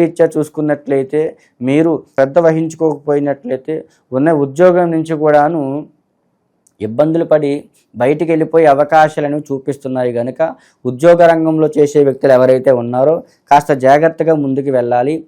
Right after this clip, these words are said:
అదేవిధంగా ఈ నెలయందు ఈ యొక్క రాశి వారికి గ్రహణం యొక్క శూన్యాంశ ప్రభావం ఏమన్నా చూపిస్తుందా అన్నట్లయితే కనుక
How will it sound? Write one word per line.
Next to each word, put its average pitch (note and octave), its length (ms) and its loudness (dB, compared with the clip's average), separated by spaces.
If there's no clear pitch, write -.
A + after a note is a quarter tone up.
అదేవిధంగా D#3+ 640 2
ఈ C#3+ 120 0
నెలయందు E3+ 540 2
ఈ C#3+ 180 0
యొక్క C3 200 -6
రాశి D3+ 380 2
వారికి E3+ 440 2
గ్రహణం D#3 420 2
యొక్క F3 220 -4
శూన్యాంశ E3+ 600 -2
ప్రభావం D#3+ 360 2
ఏమన్నా D3 280 -2
చూపిస్తుందా C#3+ 640 -6
అన్నట్లయితే C3 680 -6
కనుక A#2 220 -8